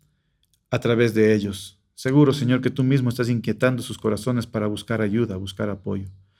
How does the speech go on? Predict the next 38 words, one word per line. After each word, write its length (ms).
Oramos, 360
Señor, 460
como, 460
como 220
Jesús 460
ya 180
oró 240
por 140
ellos, 420
que 100
tú 160
los 200
guardes 760
del 200
mal. 320
Que 80
aunque 140
están 200
en 160
el 120
mundo, 340
Señor, 400
tú 160
les 220
guardes 680
del 260
mal. 320
Que 100
sus 160
corazones 520
estén 260
guardados 380
en 160
ti, 120
Señor. 380
Oramos 340
para 240
que 180